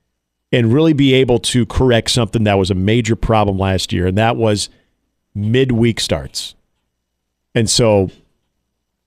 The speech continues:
to me, that's the biggest development right there with the successful outing that Drew Christo had.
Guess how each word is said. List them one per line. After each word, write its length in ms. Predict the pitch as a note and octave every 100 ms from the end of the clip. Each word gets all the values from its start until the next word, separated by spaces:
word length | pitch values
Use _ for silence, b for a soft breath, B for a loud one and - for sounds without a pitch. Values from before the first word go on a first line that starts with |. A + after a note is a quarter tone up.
| _ -
to 120 | C#3+
me, 260 | C3 F#3 F#3+
that's 280 | D3 C#3+
the 80 | -
biggest 280 | A#2+ A2+ A2+
development 420 | A#2+ A2 G#2 G#2
right 160 | G2+ G2
there 200 | G#2 G2
with 280 | F#2+ G2 - _
the 140 | A2
successful 880 | G#2+ - - - C#3+ C3 C3+ B2+ - _ -
outing 460 | C3 A2+ E2+ E2 - _ _ _ _ _
that 180 | A2+ G#2+
Drew 180 | A2+ A#2+
Christo 380 | B2 G#2+ A2+
had. 320 | F#2 F2 C2+